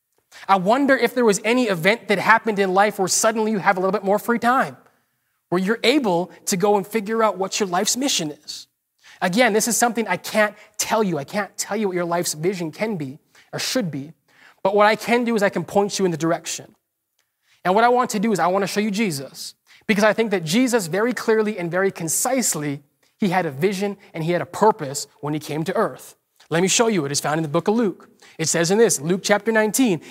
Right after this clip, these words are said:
it says, "The Son of Man came to seek and to save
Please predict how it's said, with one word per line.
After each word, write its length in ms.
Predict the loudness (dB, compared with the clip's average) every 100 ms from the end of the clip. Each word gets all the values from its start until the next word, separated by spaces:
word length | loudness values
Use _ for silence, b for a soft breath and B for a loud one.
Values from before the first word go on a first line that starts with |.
| B
it 140 | 0
says, 180 | 2 0
"The 100 | 0
Son 320 | 2 2 2
of 120 | 0
Man 280 | -2 -2 -4
came 520 | -4 -2 -2 -2 -6 b b -4
to 120 | -2
seek 640 | -2 0 0 -2 -10 -20 _ _ _ _ _ _
and 120 | -6
to 100 | -4
save 640 | -2 -2 -2 -4 -10 -14